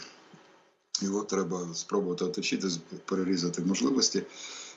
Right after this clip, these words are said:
життєдіяльності і, е, ведення оборони. Ну, в напівоточеному, е, місті, яке, с-, дороги, які підход-, підводять, щоб підвозити все, що необхідно для військ, якщо вони прострілюються, е,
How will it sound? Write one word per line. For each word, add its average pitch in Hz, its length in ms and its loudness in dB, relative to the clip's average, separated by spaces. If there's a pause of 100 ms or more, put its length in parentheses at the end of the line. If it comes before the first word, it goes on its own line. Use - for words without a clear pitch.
(140)
життєдіяльності 101 1040 6
і, 92 300 2
е, 85 120 -2 (440)
ведення 98 360 6
оборони. 90 420 4
Ну, 254 240 8 (200)
в 95 300 2
напівоточеному, 90 880 4 (640)
е, 87 40 -2 (640)
місті, 104 560 6
яке, 87 340 2 (520)
с-, - 200 0
дороги, 98 320 4
які 87 180 0
підход-, 90 400 0
підводять, 90 480 0
щоб 85 260 0
підвозити 87 460 0
все, 87 180 4
що 92 140 2
необхідно 90 360 6
для 85 140 6
військ, 87 260 4
якщо 90 200 0
вони 90 220 6
прострілюються, 101 800 4 (640)
е, 85 40 -6